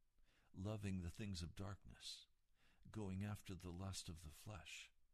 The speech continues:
He was still caught up in his magic. Now, let's, let's face it very honestly.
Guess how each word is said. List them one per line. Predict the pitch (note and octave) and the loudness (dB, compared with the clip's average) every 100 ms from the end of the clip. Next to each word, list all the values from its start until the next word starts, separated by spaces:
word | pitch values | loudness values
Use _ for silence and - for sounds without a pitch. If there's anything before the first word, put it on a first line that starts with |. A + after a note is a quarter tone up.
| - - - - - - - - - - - | -20 -20 -20 -20 -20 -20 -20 -20 -20 -20 -4
He | C3 | 0
was | G#2+ F#2 | 2 6
still | - - B2 G2 E2 - - | 4 6 4 4 0 -8 -8
caught | B2 A2 | -2 2
up | G#2+ A2+ - - - - - _ - _ - - - - | 4 2 -2 -12 -10 -12 -16 _ -20 _ -20 -20 -12 0
in | G2+ | 2
his | F#2 G2+ D#2+ F#2 | 4 4 2 2
magic. | G#2 A#2 G2 E2+ - - - - - - - - - - - - | 2 2 2 0 -4 -6 -10 -20 -20 -20 -20 -20 -20 -20 -8 0
Now, | G#2 E2+ - - - | 0 0 -6 -12 -2
let's, | G#2 - - - - - - - - - - | -2 0 -4 -4 -20 -20 -20 -20 -20 -14 -4
let's | G2+ - | -2 -2
face | - A#2+ - | 0 2 2
it | - | 0
very | F#2+ F#2+ | 0 2
honestly. | F2+ C3+ C3+ - D#2 D2+ | 4 2 2 0 -2 -8